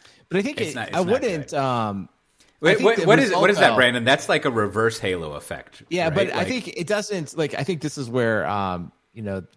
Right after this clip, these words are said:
Speaker 1: the inside the tornado and that, that this whole Jeffrey Moore would, would kinda say, it's like, it really doesn't matter how these markets start. For the most part, they're gonna end up with three. So,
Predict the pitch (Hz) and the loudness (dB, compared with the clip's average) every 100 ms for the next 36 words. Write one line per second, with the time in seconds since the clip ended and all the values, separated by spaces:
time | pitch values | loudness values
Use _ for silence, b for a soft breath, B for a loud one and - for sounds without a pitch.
0 | - 104 101 98 117 131 131 117 113 117 | -14 -8 -6 -6 -4 -2 -2 -2 -4 -4
1 | 110 95 80 78 90 95 92 - 101 98 | -2 -2 -4 -6 -6 -6 -8 -10 -8 -8
2 | 110 - 104 92 110 110 104 95 95 95 | -8 -6 -6 -4 -4 -4 -4 -2 -2 -2
3 | 92 - - 104 104 90 107 - 104 - | -4 -8 -10 -6 -6 -4 -4 -4 -6 -6
4 | B B B B _ _ _ _ - 147 | B B B B _ _ _ _ -2 2
5 | 156 247 185 175 151 127 120 120 120 110 | 4 4 2 -2 -2 -2 0 0 0 0
6 | 113 110 127 117 104 87 - - 85 78 | 0 -2 -2 -2 -4 -8 -12 -6 -4 -6
7 | - _ _ 160 139 135 143 - 131 107 | -8 _ _ -2 0 2 0 0 -2 0
8 | 113 107 85 104 101 - 87 - 87 - | 0 -2 -2 -2 -4 -6 -10 -10 -12 -12
9 | _ _ _ - - 151 139 127 120 110 | _ _ _ -14 -2 0 2 2 0 -4